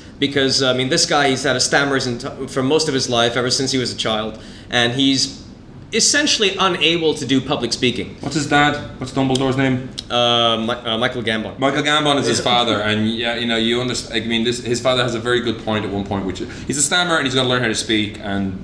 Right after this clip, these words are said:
Speaker 2: we'll get some plot points later on about other things, but Michael Gambon makes a very good point at one point where he says, you know, previously all we had to do was look good and wave.
Speaker 1: Yeah, yeah.
Speaker 2: And now
Speaker 1: You know,
Speaker 2: we
Speaker 1: now,
Speaker 2: have to
Speaker 1: now,
Speaker 2: be,
Speaker 1: now with media,
Speaker 2: we have to be
Speaker 1: we
Speaker 2: actors.
Speaker 1: Yeah, yeah, we have to be actors.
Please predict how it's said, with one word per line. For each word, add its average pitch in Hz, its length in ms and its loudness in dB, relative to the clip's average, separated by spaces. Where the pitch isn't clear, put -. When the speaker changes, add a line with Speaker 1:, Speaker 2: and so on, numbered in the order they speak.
Speaker 2:
we'll 104 140 2
get 110 120 2
some 104 100 -6
plot 104 240 0
points 98 220 -2
later 95 200 0
on 95 80 0
about 92 160 -2
other 98 160 2
things, 90 260 -2
but 110 300 -2
Michael 127 180 2
Gambon 127 240 2
makes 113 160 0
a 113 40 -2
very 110 180 4
good 104 220 -2
point 107 200 0
at 101 80 -6
one 104 180 -4
point 98 200 -6
where 98 80 -6
he 95 60 -2
says, 98 680 -2
you 107 100 0
know, 104 120 2
previously 117 440 0
all 101 120 2
we 101 60 2
had 101 100 -6
to - 60 -12
do 98 140 0
was 95 140 0
look 85 120 -6
good 104 220 2
and 90 100 -4
wave. 92 400 -4
Speaker 1:
Yeah, 139 280 -2
yeah. 123 180 0
Speaker 2:
And 101 140 -2
now 120 180 2
Speaker 1:
You 139 80 0
know, 123 120 0
Speaker 2:
we 113 100 2
Speaker 1:
now, 143 140 0
Speaker 2:
have 139 100 -4
to 139 40 0
Speaker 1:
now, 151 280 2
Speaker 2:
be, 143 60 -2
Speaker 1:
now 151 220 2
with 147 160 -2
media, 135 440 2
Speaker 2:
we 123 80 4
have 131 100 0
to 123 60 -2
be 131 80 0
Speaker 1:
we 120 40 0
Speaker 2:
actors. 123 480 -2
Speaker 1:
Yeah, 135 200 2
yeah, 117 280 0
we 135 120 0
have 139 100 0
to 113 80 -8
be 117 140 2
actors. 117 600 -4